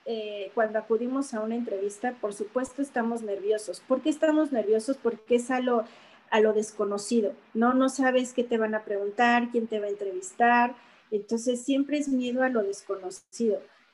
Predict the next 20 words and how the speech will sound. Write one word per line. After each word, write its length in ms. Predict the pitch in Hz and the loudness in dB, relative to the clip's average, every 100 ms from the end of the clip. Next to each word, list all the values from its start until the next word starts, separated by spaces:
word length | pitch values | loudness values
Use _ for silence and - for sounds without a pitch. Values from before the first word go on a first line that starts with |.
| - | 2
Pero 240 | 233 233 | 4 4
si 200 | 233 247 | 2 -4
tú 400 | - 285 294 294 - _ - | 0 2 2 -2 -8 _ 0
te 80 | 240 | 0
tranquilizas, 1040 | 240 208 202 202 226 247 - 226 214 214 | 2 -4 -6 -4 0 0 0 0 0 0
estás, 540 | 196 - 220 226 226 - _ _ | -6 0 2 2 -2 -8 _ _
tú, 340 | 277 302 302 - - - | 6 6 4 -4 -14 -4
yo, 140 | 294 294 - - | 0 0 -2 -4
yo 220 | 247 302 | -2 0
tengo 240 | 320 302 | 2 4
esa 300 | 254 240 247 | 4 2 -4
frase 360 | 240 208 196 196 | 0 -2 0 -4
de 200 | 196 196 | -4 -4
que 260 | 214 214 202 _ _ | -2 -4 -6 _ _
si 240 | - 254 | -6 -2
tú 240 | 240 294 285 | -2 -2 -2
te 80 | 330 | -2
pones 420 | - 269 269 262 | -2 0 0 -2
un 140 | 262 254 | -4 -4
objetivo 760 | 247 - 202 - 220 214 196 | -6 -6 -8 -2 -2 0 -2